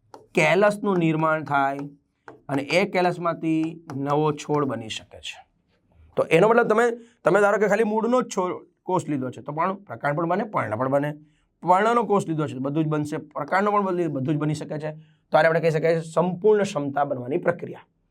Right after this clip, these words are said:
બરાબર છે? હા, તમે આવું બીજું ક્યાંક જોયું હશે. સર, આ તો તમે વનસ્પતિની વાત કરી, પ્રાણીમાં આવું હોઈ શકે છે. તો તમે જાણો છો કે સ્નાન વાદળી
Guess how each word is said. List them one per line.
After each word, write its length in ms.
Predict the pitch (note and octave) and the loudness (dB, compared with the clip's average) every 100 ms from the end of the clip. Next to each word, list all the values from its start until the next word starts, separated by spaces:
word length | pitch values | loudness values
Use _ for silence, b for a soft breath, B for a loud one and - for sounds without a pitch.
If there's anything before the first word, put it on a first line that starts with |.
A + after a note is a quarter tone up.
| - | 2
બરાબર 180 | D#3+ F3+ | 2 4
છે? 180 | D#3 - b b b | 0 -4 b b b
હા, 240 | C#3+ A2+ - _ - | 4 4 -2 _ 2
તમે 140 | E3 | 4
આવું 120 | E3+ | 4
બીજું 180 | E3 E3+ | 2 2
ક્યાંક 180 | F#3+ E3+ | 2 2
જોયું 260 | E3 E3+ | 2 4
હશે. 220 | D#3+ E3+ G3 | 2 -2 -4
સર, 120 | G3 | 0
આ 100 | E3 | 0
તો 140 | F3 | 0
તમે 140 | F3 F3 | -2 -2
વનસ્પતિની 460 | F3 F3+ E3+ F3 | -4 -4 -6 -4
વાત 160 | E3 D#3 | -2 -2
કરી, 80 | D3+ | -4
પ્રાણીમાં 440 | D3+ A#2+ D#3 E3 | -2 -2 0 2
આવું 100 | E3+ | 2
હોઈ 100 | - | 0
શકે 240 | - - | -4 -6
છે. 120 | - G3 b b b | -6 -6 b b b
તો 120 | F3 | 2
તમે 100 | G3 | 4
જાણો 240 | G#3+ A3 F#3 | 4 2 2
છો 220 | C3+ B2+ - _ _ - | 0 -2 -4 _ _ -4
કે 100 | D#3 | -4
સ્નાન 460 | D#3+ C#3 D3+ G3+ | -4 0 2 4
વાદળી 560 | F3+ C#3 C3 A2+ G2+ | 4 2 0 -10 -14